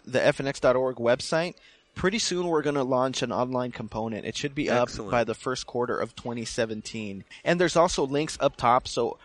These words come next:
Speaker 1: our Facebook has some of the links, and, uh, up top, you'll see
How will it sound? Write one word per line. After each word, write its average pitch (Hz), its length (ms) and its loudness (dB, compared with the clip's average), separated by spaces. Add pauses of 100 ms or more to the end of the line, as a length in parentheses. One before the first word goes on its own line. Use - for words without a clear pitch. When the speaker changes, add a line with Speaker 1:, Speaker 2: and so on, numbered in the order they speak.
Speaker 1:
our 123 120 4
Facebook - 640 -2
has 123 280 6
some 135 220 -2
of 123 80 -2
the 120 80 2
links, 123 480 -4 (280)
and, 113 420 0 (100)
uh, - 160 0
up 147 180 6
top, 156 260 6
you'll 131 120 -2
see 131 260 -8